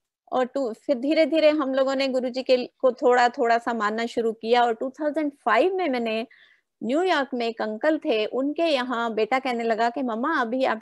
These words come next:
ठीक नहीं हो तो हम इंडिया नहीं जा सकते, यूएस में एक गुरुजी का दरबार बना हुआ है, वो वहाँ पे सत्संग होता है।" तो पहला सत्संग मैंने न्यूयॉर्क में अटेंड किया टू थाउजेंड फ़ाइव में।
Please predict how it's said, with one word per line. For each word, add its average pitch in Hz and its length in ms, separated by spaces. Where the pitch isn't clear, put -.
ठीक - 220
नहीं 208 200
हो 254 80
तो 269 160
हम 233 420
इंडिया 220 300
नहीं 254 220
जा 180 160
सकते, 233 420
यूएस 277 360
में 262 220
एक 247 180
गुरुजी 226 360
का 240 400
दरबार 214 460
बना 214 240
हुआ 196 220
है, 392 180
वो 294 400
वहाँ 233 380
पे 269 260
सत्संग 302 360
होता 196 240
है।" - 80
तो 254 120
पहला 294 360
सत्संग 240 400
मैंने 208 380
न्यूयॉर्क 294 400
में 202 100
अटेंड 160 340
किया 170 180
टू 185 160
थाउजेंड 185 380
फ़ाइव - 360
में। 214 60